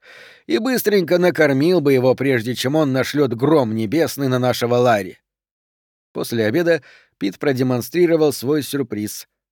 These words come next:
пластиковый мешок с тремя видеокассетами. «Думал, что у нас будет киномарафон,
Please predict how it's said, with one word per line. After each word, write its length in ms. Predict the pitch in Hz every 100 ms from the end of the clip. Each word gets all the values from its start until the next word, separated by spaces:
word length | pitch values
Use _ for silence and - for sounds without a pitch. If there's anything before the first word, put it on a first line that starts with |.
| _
пластиковый 640 | - 113 113 123 117 113
мешок 380 | 113 104 156 143
с 40 | -
тремя 300 | 117 127 131
видеокассетами. 920 | 127 120 123 131 - 110 80 71 _ _ _ _ _ _
«Думал, 500 | 78 113 175 185 180
что 220 | - 170
у 80 | 160
нас 260 | 160 175 131
будет 320 | 160 165 135
киномарафон, 920 | - 165 170 165 165 - 117 117